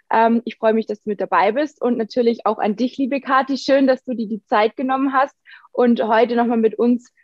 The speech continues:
so einen kleinen Rückblick machst. Vor ungefähr vier Wochen war ja dieser Lübbedem Bauerfeind Barcamp oder Bauerfeind Lübbedem Barcamp. Und, ähm, ja, ich war auch das erste Mal dabei. Es war ja das allererste Mal. Wir wussten also alle gar nicht so richtig, was auf uns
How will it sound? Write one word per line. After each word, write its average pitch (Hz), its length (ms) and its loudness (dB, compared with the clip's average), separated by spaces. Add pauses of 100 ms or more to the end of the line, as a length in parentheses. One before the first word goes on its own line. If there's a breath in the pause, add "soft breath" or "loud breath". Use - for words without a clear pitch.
(120)
so 247 80 2
einen 233 100 2
kleinen 233 400 2
Rückblick 220 800 -2
machst. 202 400 -2 (560 loud breath)
Vor 240 240 4
ungefähr 262 580 -2
vier 277 220 -4
Wochen 269 320 -4
war 226 140 -4
ja 247 300 0
dieser 220 480 -6
Lübbedem 254 760 -4 (200)
Bauerfeind 254 640 0
Barcamp 262 600 -2
oder 220 160 -4
Bauerfeind 220 440 -4
Lübbedem 262 360 -10
Barcamp. 277 600 -2 (580 loud breath)
Und, 240 400 2
ähm, 233 520 0 (160)
ja, 262 280 2
ich 247 140 -4
war 220 140 0
auch 247 120 -2
das 285 140 -12
erste 285 260 -6
Mal 294 140 -6
dabei. 285 320 -2
Es - 160 -8
war 214 160 2
ja 262 140 0
das 233 200 -6
allererste 190 640 2
Mal. 214 240 -4
Wir 262 120 -10
wussten 240 200 -12
also 202 160 -12
alle 208 220 -6
gar 190 140 -8
nicht 240 140 -10
so - 80 -14
richtig, 247 240 -12
was 277 200 4
auf 262 140 0
uns 285 180 0